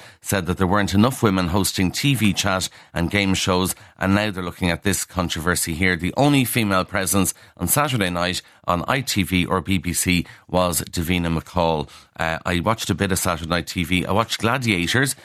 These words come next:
which is back on B B C One. Uh, it's very good. Wouldn't be mad about the presenters, though, Bradley Walsh and his son. Can't remember his name. Um, I, but anyway, basically the son, not the best presenter in the world, but anyway,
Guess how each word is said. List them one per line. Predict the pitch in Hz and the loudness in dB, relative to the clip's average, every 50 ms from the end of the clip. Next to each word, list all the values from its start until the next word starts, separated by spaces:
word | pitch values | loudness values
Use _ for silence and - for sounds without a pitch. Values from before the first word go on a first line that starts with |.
| - _ - | -20 _ -8
which | - 85 - | -6 -4 -2
is | 87 82 | -2 0
back | - 95 92 87 - | 0 0 -2 0 0
on | 98 90 80 | 0 2 2
B | 87 87 | 2 2
B | 78 85 | 0 0
C | - - 87 85 | -2 -2 -2 0
One. | 82 92 104 110 123 151 147 - - - - - - - | 2 2 4 4 2 2 0 -4 -8 -20 -20 -20 -14 -8
Uh, | - 87 90 85 80 - | -4 -4 -4 -4 -4 -8
it's | - - | -8 -6
very | - 113 117 104 92 | -2 0 0 0 0
good. | 73 92 95 98 98 - - - - _ - | 2 2 4 4 2 0 -4 -12 -12 _ 2
Wouldn't | 131 151 143 - 139 | 2 2 4 4 4
be | 139 135 | 6 6
mad | 131 127 123 123 113 | 6 4 4 0 -2
about | 104 110 107 98 | -2 -2 -2 -2
the | - 98 | -2 -4
presenters, | - 95 90 104 104 95 - 92 87 - | -2 0 0 0 0 0 0 0 0 0
though, | - 87 85 | 0 0 -2
Bradley | 69 - 104 104 98 98 95 | 0 0 -2 -2 0 0 0
Walsh | 87 90 90 90 87 - - - | 2 2 2 2 2 0 -4 -4
and | - 90 82 | -4 -4 -2
his | 87 82 - | -2 -4 -2
son. | - - 101 95 92 90 85 78 - _ _ _ _ _ _ - | -2 0 0 2 2 2 2 0 -2 _ _ _ _ _ _ -6
Can't | 104 98 | -4 -2
remember | 92 90 87 82 82 | 0 0 0 0 0
his | 82 76 | 0 0
name. | 90 92 92 92 90 85 80 76 _ _ _ - - | 0 0 0 2 0 0 -2 -2 _ _ _ -8 -4
Um, | 78 82 85 85 82 80 80 82 - _ - - | -2 -2 0 0 0 0 -2 -2 -6 _ -10 -8
I, | 92 87 | -8 -8
but | - - 80 95 92 | -8 -8 -6 -4 -4
anyway, | 92 92 90 87 87 85 | -2 -4 -4 -6 -6 -6
basically | 82 - 95 90 - - - 92 92 | -6 -8 -8 -6 -6 -6 -4 -4 -4
the | 76 82 | -4 -2
son, | - - 110 110 104 95 - - - - | -2 0 0 0 0 -2 -4 -10 -6 0
not | 160 175 180 - | 2 2 2 2
the | 151 | 2
best | 135 147 135 - - | 0 0 0 0 0
presenter | - 104 110 110 98 - - 98 | 0 2 2 0 0 0 0 2
in | 92 | 2
the | 90 85 | 2 2
world, | 92 95 90 87 82 | 2 2 0 0 -2
but | - 95 | -2 -2
anyway, | 104 104 101 95 98 90 | -2 -2 0 -2 -2 -2